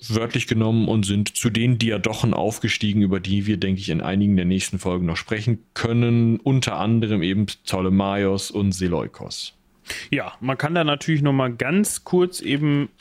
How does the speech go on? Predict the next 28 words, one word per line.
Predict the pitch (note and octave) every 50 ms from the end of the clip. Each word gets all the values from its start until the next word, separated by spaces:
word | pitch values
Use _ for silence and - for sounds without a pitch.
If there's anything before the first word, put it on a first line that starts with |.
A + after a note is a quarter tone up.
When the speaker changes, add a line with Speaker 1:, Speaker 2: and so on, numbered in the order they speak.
| -
Speaker 2:
was | - C3 B2 A#2 A2 - -
zu | - B2 A2+
sagen. | G#2+ A2+ A2+ B2 C3+ C#3+ D3+ D#3 D#3 D#3 -
Also, | - A2+ A#2+ A#2+ A#2+ B2+ B2+ B2+ B2+ B2+ B2+ - _ - - - - -
ähm, | A#2 A2+ G#2+ G#2+ G#2+ G#2 - - _ -
Moment, | F#2+ F#2 G2+ B2 C#3 - - - _ _ -
ich | - - -
hatte | A#2 -
es | - - -
eigentlich | - G#2+ A2+ - - -
vorbereitet, | - - F3+ G3 G3 G3 - - F#3+ - - G3 F3
jetzt | E3 E3 -
ist | G#2+ G#2 G2
es | G2 G2
wieder | G2 F#2 F#2 F#2+
weg. | G#2 - - - - _ _ _ - - - - - - -
Dass | - - C3+ B2
man | C#3+ D3 C#3+
mal | C#3+ C#3 C#3 C#3 C3+ C3 A#2 - - - - - - - - - - - -
nur | - C3+ D3 D3+
so | D3 D3
eine | D3+ D#3+
Idee | - D#3+ C#3 A#2 C3+ D3 F3+ F#3+
bekommt, | D3+ C#3 - - - B2+ A#2 A2+ G#2 F#2+ - - A2+ A2
wo | A#2 A#2 A#2
die | A2+ A2 G#2+
sich | G#2+ A2 G#2+ -
so | - G#2+ G2+ G2 G2 F#2+ - -